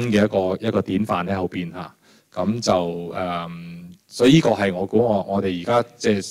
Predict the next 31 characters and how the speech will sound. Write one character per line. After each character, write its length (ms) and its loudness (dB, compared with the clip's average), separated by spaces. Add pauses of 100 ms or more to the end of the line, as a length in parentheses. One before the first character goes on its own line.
身 160 -2
處 120 -2
其 140 -2
中， 220 -2
亦 80 0
都 160 -2
覺 140 -2
得 80 0
係 180 -4
好 140 -8
大 180 -4
嘅 160 -10
挑 160 0
戰 220 0
喺 120 -4
後 160 -4
邊 220 -16
嚇， 160 -12
包 140 0
括 200 -2
即 120 -8
係 120 -4
喺 140 -6
香 160 2
港 320 -6
嚇。 120 -12 (480)
噉 240 2
去 40 4
返， 220 0 (100)
嗯， 560 0
呃， 320 -12